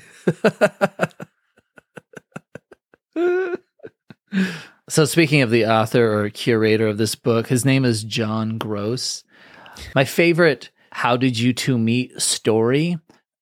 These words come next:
a man and a woman, a guy had this last name. They, they were at a business conference and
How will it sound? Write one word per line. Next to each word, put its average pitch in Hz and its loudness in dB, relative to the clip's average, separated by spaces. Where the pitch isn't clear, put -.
a 127 0
man 127 2
and 135 0
a 127 2
woman, 123 2
a 113 0
guy 117 2
had 110 -2
this 113 0
last 110 -2
name. 110 0
They, 117 0
they 117 0
were 110 2
at 113 0
a 107 0
business 117 0
conference 185 0
and 120 2